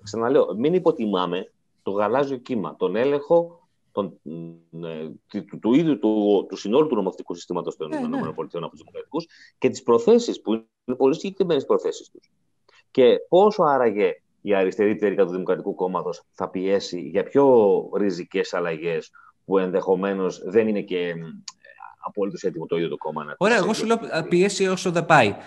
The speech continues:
Speaker 2: Ε, ανεβεί,
Speaker 1: Ναι.
Speaker 2: ανέβει κάτι. Δεν κατέβει αμέσως. Ή, εντάξει,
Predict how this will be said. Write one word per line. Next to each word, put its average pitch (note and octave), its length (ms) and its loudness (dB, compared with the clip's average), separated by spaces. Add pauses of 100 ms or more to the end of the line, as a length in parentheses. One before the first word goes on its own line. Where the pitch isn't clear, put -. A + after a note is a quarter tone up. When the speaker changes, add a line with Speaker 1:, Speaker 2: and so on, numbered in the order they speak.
(200)
Speaker 2:
Ε, F#3+ 160 2
ανεβεί, E3+ 420 2
Speaker 1:
Ναι. F3+ 140 -6
Speaker 2:
ανέβει D#3+ 340 0
κάτι. A#2 480 0
Δεν F3 160 0
κατέβει A#2+ 380 2
αμέσως. G#2+ 420 -2
Ή, D#3 240 -2
εντάξει, D3 720 -2